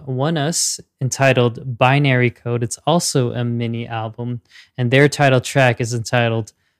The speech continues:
Black Mirror. Yes. Um, but there's mostly credits from the, uh, R B W songwriters, but actually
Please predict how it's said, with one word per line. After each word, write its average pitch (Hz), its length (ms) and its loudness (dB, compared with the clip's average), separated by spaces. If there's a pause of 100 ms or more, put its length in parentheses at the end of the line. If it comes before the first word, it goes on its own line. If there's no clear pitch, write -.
(240)
Black 127 640 0 (200)
Mirror. 120 920 -4 (260)
Yes. - 800 -8 (460)
Um, 143 320 6
but 156 320 2 (960)
there's 147 600 6 (220)
mostly 156 460 0
credits - 840 0 (800)
from 135 280 4
the, 127 180 6
uh, 123 200 4
R 131 200 6
B 131 140 2
W 127 300 0
songwriters, 120 720 0
but 139 140 2
actually 143 760 2